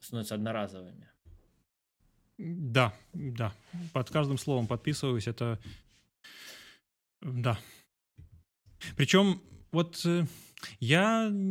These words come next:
Speaker 2: склоняюсь к тому, что это из чисто коммерческих соображений делается.
Speaker 1: Конечно,
Speaker 2: Потому что
Speaker 1: конечно.
Speaker 2: если там двусмысленность какая-то в фильме будет, там набегут какие-нибудь там качатели прав, какие-нибудь, э,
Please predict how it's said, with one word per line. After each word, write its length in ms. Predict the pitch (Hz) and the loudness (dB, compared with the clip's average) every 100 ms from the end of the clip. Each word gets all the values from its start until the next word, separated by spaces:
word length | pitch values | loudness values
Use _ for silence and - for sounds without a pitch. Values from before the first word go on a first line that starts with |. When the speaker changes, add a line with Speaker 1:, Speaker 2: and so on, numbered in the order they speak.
| 185 | -2
Speaker 2:
склоняюсь 460 | - - 190 202 170 | -4 0 2 2 0
к 40 | |
тому, 220 | - 180 185 | -2 0 -2
что 320 | - 170 170 | -2 0 0
это 500 | 165 165 160 156 151 | 0 0 2 2 0
из 420 | 143 - - - | -2 -4 -8 -10
чисто 280 | - 160 - | -6 -6 -4
коммерческих 480 | 156 147 120 - 107 | 0 0 0 -4 -4
соображений 580 | - 120 123 127 113 104 | -2 0 0 0 2 0
делается. 440 | 107 107 107 - - | 0 -4 -6 -8 -2
Speaker 1:
Конечно, 220 | 208 135 | 0 0
Speaker 2:
Потому 220 | 127 127 | 0 0
что 100 | 147 | 2
Speaker 1:
конечно. 160 | 143 139 | 2 2
Speaker 2:
если 320 | 139 156 147 | 2 4 2
там 320 | 139 - 139 | 2 2 4
двусмысленность 480 | 139 151 196 170 147 | 4 8 8 8 6
какая-то 320 | 151 156 156 | 4 4 4
в 40 | 139 | 4
фильме 260 | 170 151 | 4 4
будет, 360 | 147 247 208 196 | 2 2 2 2
там 160 | 151 139 | 2 4
набегут 420 | 139 160 175 165 | 4 4 4 4
какие-нибудь 560 | 139 151 139 127 123 | 4 4 4 2 0
там 160 | - 113 | 0 0
качатели 500 | - 135 139 - 117 | 0 2 2 2 -2
прав, 360 | 113 196 220 - | 2 4 4 0
какие-нибудь, 720 | 135 131 131 123 - - - | -4 -2 -2 -4 -6 -8 -4
э, 140 | 120 | -4